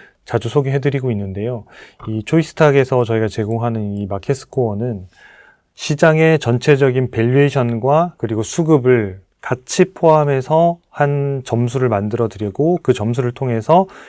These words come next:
현재 시장의 흐름이 어떻게 갈 건지를 좀 이렇게 미리 좀 판단해 볼 수 있는 그런 이제 지수로 만들어서, 어, 점수화해서 제공하고 있습니다. 그리고 또 시장에서 많이 사용되고 있는 지-, 지수, 지표가 또 이제 씨엔엔, 에프엔에서 제공하는 이제 공포 탐욕 지수라고 있는데요.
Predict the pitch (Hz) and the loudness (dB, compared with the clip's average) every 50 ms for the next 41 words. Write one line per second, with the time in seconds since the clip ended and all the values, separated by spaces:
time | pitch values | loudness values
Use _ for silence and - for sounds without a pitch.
0 | - _ _ - 147 139 135 143 - - 143 135 151 143 143 143 135 139 135 139 | -20 _ _ -6 -4 -2 -2 -2 -2 -2 -2 0 2 2 2 2 2 2 2 2
1 | 139 131 113 101 98 - 139 - 170 151 127 117 107 101 - 113 110 107 101 104 | 2 0 0 -2 -2 -2 -2 2 2 2 2 2 -2 -4 -4 -4 -4 -4 -4 -4
2 | 104 117 117 107 95 92 - - - - _ - - 113 107 101 - 120 107 107 | -4 -2 -2 -4 -4 -6 -12 -20 -20 -20 _ -12 -8 -8 -6 -6 -6 -6 -4 -2
3 | 131 143 151 151 127 - 117 113 - 139 143 151 151 147 139 117 113 110 101 - | -2 0 0 0 -2 -2 -4 -4 -4 -4 -2 0 0 0 0 -2 -4 -6 -8 -8
4 | - 110 104 101 110 113 110 101 98 95 - - - 123 120 110 101 107 104 - | -8 -8 -6 -6 -4 -4 -6 -6 -8 -10 -8 -2 0 0 0 0 -2 -4 -6 -8
5 | - 117 101 - 120 113 101 90 101 104 113 107 107 101 - 139 156 160 - - | -8 -10 -6 -4 -4 -4 -4 -4 -6 -6 -4 -4 -4 -2 0 0 0 -2 -2 -8
6 | - - - - - _ _ - 104 101 95 - - 110 127 127 139 139 127 113 | -20 -20 -20 -20 -20 _ _ -12 -10 -10 -8 -4 -2 -2 0 2 4 4 4 4
7 | 123 143 147 - 123 - 113 101 107 107 113 143 143 147 127 - - 107 98 92 | 4 0 -2 -2 -4 -4 -4 -6 -6 -4 -2 -2 0 0 0 -2 -4 -10 -12 -12
8 | 92 - - - - - - - - _ - 131 139 135 - 143 - - - 170 | -12 -14 -16 -18 -20 -20 -20 -20 -20 _ -4 -2 -2 0 0 -2 0 2 2 4
9 | 175 175 170 175 147 120 113 127 143 139 160 156 156 160 147 147 143 139 131 127 | 4 4 4 4 4 4 6 4 2 2 2 2 2 2 2 2 2 4 2 2
10 | 123 123 120 110 - - - _ _ _ - - 117 113 - _ _ - - - | 2 0 0 -2 -4 -10 -20 _ _ _ -12 -10 -10 -10 -10 _ _ -20 -14 -6
11 | - 135 123 123 117 113 - - 113 107 104 110 101 - 160 160 160 160 156 131 | 0 0 2 2 2 0 -2 -6 -6 -4 -4 -6 -4 0 2 2 4 4 4 2
12 | 110 101 - 131 123 117 110 - - 117 107 107 107 107 107 104 101 98 101 - | 0 0 -2 -2 -2 -2 -2 -2 -4 -2 -2 -2 -4 -4 -4 -6 -6 -8 -6 -4
13 | 123 120 120 - 156 143 143 - 170 165 160 147 127 - - - 110 98 117 113 | -4 -4 -2 0 0 0 0 2 0 2 2 0 -2 -4 -10 -10 -8 -6 -4 -4
14 | 113 107 107 104 95 98 95 95 98 113 123 127 | -4 -4 -4 -8 -8 -10 -10 -10 -8 -8 -8 -8